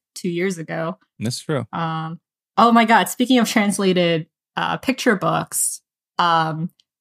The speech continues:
Speaker 1: Kiki's Delivery Service, the original, uh, Japanese picture book series, got translated and now it's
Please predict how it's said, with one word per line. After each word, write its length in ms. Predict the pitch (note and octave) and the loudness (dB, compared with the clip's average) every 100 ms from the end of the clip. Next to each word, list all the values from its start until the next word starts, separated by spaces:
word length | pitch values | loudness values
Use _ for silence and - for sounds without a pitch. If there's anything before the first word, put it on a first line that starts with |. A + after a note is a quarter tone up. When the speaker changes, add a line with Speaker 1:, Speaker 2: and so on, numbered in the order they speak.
| _ - | _ 0
Speaker 1:
Kiki's 360 | C#4+ C#4 C4 | 2 6 6
Delivery 480 | G#3+ G#3+ B3 B3+ A3+ | 6 6 6 4 2
Service, 520 | G#3+ F3+ E3 D#3 D#3+ | 2 0 0 0 0
the 120 | - F3+ | 2 2
original, 560 | F#3+ F#3+ F#3 F3+ E3+ - | 2 4 4 4 2 0
uh, 220 | D#3+ D#3+ | 0 0
Japanese 500 | F3+ E3+ F3+ G#3 A3 | 0 0 2 2 0
picture 320 | - F#3+ F3+ | -2 -2 -2
book 180 | D#3 - | -4 -4
series, 680 | - D3+ D3+ D3 D#3 D3+ - _ _ _ - F#3 | -4 -2 -2 -2 -2 -4 -8 _ _ _ -4 2
got 280 | F3 D#3+ | 2 2
translated 720 | - - F#3+ F3+ D#3+ D#3+ D3+ D#3 | -2 2 2 2 0 0 0 0
and 140 | E3+ | 2
now 200 | E3+ D#3+ | 2 2
it's 260 | E3 - - | 0 -4 -6